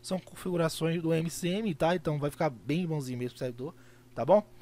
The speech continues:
Esse aqui, no caso, esse false default underline serve, que no caso é, é uma proteção, vamos dizer assim, que no caso toda vez que um play,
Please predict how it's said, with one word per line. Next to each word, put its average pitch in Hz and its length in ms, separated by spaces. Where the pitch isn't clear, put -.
Esse 294 280
aqui, 269 180
no 254 160
caso, 240 300
esse 226 200
false 208 440
default 208 560
underline 190 560
serve, 214 360
que 202 140
no 190 100
caso 175 360
é, 151 400
é 208 100
uma 240 160
proteção, 208 760
vamos 185 180
dizer 165 240
assim, 202 360
que 269 220
no 240 160
caso 196 280
toda 190 200
vez 175 220
que - 80
um 175 80
play, 156 320